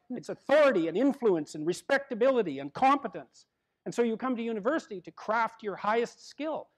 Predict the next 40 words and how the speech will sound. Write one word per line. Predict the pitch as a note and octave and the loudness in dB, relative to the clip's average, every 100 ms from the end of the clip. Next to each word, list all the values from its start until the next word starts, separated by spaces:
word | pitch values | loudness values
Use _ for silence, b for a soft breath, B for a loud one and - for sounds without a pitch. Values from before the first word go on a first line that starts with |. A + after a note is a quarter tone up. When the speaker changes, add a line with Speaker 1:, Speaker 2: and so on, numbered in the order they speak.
| _ _ | _ _
Speaker 2:
And | - | -8
your | F3+ | -6
highest | E3+ A3 G#3 - - | -2 -2 -4 -10 -10
skill | - A#3+ A3 | -2 0 0
is | - | -4
to | |
be | E3 F3+ | -10 -8
found | G#3 G3+ | -6 -4
in | G3+ | -4
articulated | F#3 F3 - - A#3 G#3+ G#3 E3 | -6 -10 -10 -8 -4 -4 -6 -12
speech. | - - D4+ A#3 - - _ _ _ _ _ | -16 -6 -4 -4 -10 -20 _ _ _ _ _
And | F3+ F#3+ | -4 -2
if | G3 | 0
you're, | A#3 F#3+ - _ - | 2 0 -2 _ -10
if | F#3 - | -10 -4
you're, | G3+ F3+ F#3+ | -4 -4 -6
if | A3+ - | -8 -10
you're | G3+ G#3 F3+ E3 _ - | -4 -2 -2 -6 _ -6
a | |
master | E3 F#3 A#3 C#4+ - F#3+ | -2 0 2 0 -4 -8
at | F3 - | -8 -2
formulating | A3+ A3+ G#3+ G3+ F3+ F3 | -2 0 0 -2 -4 -6
your | E3 | 0
arguments, | A#3 C#4+ A3+ G#2+ - - - | 0 0 -4 -10 -18 -20 -4
you | F#3 C4 | 0 0
win | G3 G#3 A#3+ A#3 - | 2 2 2 -2 -4
everything. | A#3+ A#3 G#3+ - B2 _ _ _ | -2 0 0 -2 -10 _ _ _
And | F#3+ F#3+ F#3 | -4 -4 -2
better | F#3 C#4+ E4 | 0 2 0
than | A3 F3+ | -2 -6
that, | E3+ G3 - _ _ - - G3+ | -8 -10 -12 _ _ -20 -16 -2
when | G#3 A#3 | 2 4
you | A#3 F4 D4+ | 6 6 6
win | A#3+ G#3 | 4 0
everything, | F#3+ G3 A3+ A3+ _ | -2 -6 -6 -8 _
everyone | - D#4 D#4+ D4+ | -2 4 4 4
around | D4 D4+ F4+ F4+ | 4 6 6 6
you | B3+ | 2
wins | G3+ F3 A#3+ A#3+ - | 2 2 2 0 -4
too. | - D#4 F#4 E4+ | -4 0 0 -2